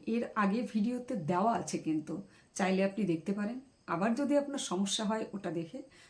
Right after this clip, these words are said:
step by step আমি ভিডিওর মাধ্যমে আপনাদের দিয়ে দেব।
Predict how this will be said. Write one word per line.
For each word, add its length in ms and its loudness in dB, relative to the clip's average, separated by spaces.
step 440 0
by 140 2
step 300 0
আমি 180 0
ভিডিওর 380 0
মাধ্যমে 420 -4
আপনাদের 340 -4
দিয়ে 160 0
দেব। 280 -4